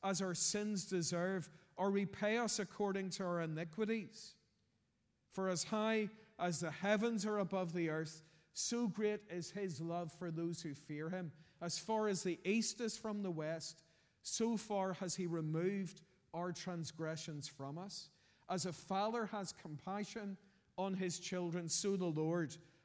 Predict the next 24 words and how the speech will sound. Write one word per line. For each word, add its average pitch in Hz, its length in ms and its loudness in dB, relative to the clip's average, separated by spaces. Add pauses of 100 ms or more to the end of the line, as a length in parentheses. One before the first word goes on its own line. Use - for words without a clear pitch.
has 165 260 -2
compassion 170 800 -2
on 151 200 0
those 160 480 2 (340)
who 147 120 2
fear 131 380 -4
him." 175 320 -4 (3000)
So 208 200 2
it's 190 220 2
not 214 360 4 (840)
the 185 80 0
case 196 440 0
that 190 220 -4
God 190 480 4 (400)
in 175 140 0
heaven 165 580 0 (680)
suddenly 214 480 2
decided 185 600 2
to 185 80 -4
turn 196 300 -2
over 185 240 2
a 175 80 0
new 170 220 2
leaf. 175 240 0